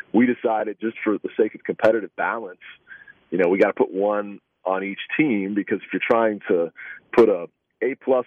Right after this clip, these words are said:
guard versus an A plus guard or an A plus forward versus an A plus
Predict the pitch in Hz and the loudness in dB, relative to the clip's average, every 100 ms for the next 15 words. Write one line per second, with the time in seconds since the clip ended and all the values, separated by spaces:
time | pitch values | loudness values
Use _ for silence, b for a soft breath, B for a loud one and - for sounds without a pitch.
0 | - 117 113 110 104 104 98 101 101 107 | -2 0 0 -2 -4 -8 -6 -2 -2 0
1 | 113 107 - 98 95 98 98 92 80 95 | 0 0 -2 -2 0 0 0 -2 -4 -6
2 | 113 117 104 - 101 107 104 90 95 92 | -2 -2 -2 -2 0 0 0 -2 -6 -4
3 | 92 90 95 - 101 | -2 -2 0 2 2